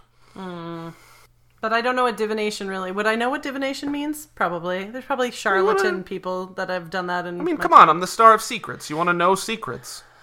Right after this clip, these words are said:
Speaker 1: I wanna know secrets. Hmm. I'm gonna, I, I, Will keeps looking at Rafina because he's like, "She wants it too.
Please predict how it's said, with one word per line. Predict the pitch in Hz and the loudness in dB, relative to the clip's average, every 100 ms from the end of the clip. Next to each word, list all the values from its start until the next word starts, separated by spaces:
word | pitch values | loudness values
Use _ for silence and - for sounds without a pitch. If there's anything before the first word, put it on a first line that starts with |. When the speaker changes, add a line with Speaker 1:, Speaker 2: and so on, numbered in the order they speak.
| - - - - | -20 -20 -20 -20
Speaker 1:
I | |
wanna | 180 180 | -16 -14
know | 175 180 | -14 -14
secrets. | - 190 175 170 165 - - - | -14 -14 -10 -12 -10 -14 -16 -18
Hmm. | - 180 180 185 185 180 175 170 165 170 160 156 _ _ _ _ | -14 -12 -10 -10 -10 -10 -10 -10 -10 -10 -12 -16 _ _ _ _
I'm | 202 220 | -8 -4
gonna, | 233 | -2
I, | 214 226 - | -2 -2 -4
I, | 247 | -4
Will | 247 285 | -2 -2
keeps | 349 359 - | 2 0 0
looking | 285 294 233 | -4 -4 0
at | 233 | 0
Rafina | 214 202 226 226 202 | 0 -4 -4 -2 -4
because | 180 196 180 | -4 -8 -10
he's | 196 185 | -10 -6
like, | 180 175 - _ _ _ _ _ | -6 -6 -12 _ _ _ _ _
"She | - - 226 | -12 -8 -2
wants | 190 170 | -2 -2
it | 175 | -8
too. | - 208 175 160 | -8 -6 -6 -8